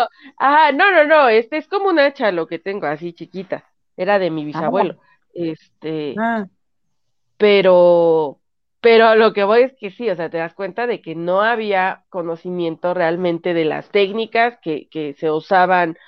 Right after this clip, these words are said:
Speaker 1: aquí en, en, en la América, en, este, previo a la llegada, ¿no? de los colonizadores.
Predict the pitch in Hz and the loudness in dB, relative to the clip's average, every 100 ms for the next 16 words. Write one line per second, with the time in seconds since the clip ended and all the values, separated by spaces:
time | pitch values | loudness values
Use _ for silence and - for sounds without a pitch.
0 | _ _ _ _ _ _ 170 170 - 202 | _ _ _ _ _ _ -8 -8 -4 0
1 | 196 170 175 170 165 160 - 170 165 156 | 0 2 -2 0 -2 -4 -4 -4 -2 -2
2 | 160 165 165 170 208 226 151 160 143 - | 0 0 -2 -2 0 0 0 -2 -4 -12
3 | 147 165 _ 165 160 185 180 175 170 151 | -18 -18 _ -12 -4 0 2 2 2 2
4 | 147 156 160 160 156 143 165 247 190 113 | 0 -2 -2 -2 -2 -6 -6 -6 -8 -8
5 | 104 _ 151 160 165 160 147 170 202 415 | -14 _ -6 -4 -4 -2 0 0 -2 -6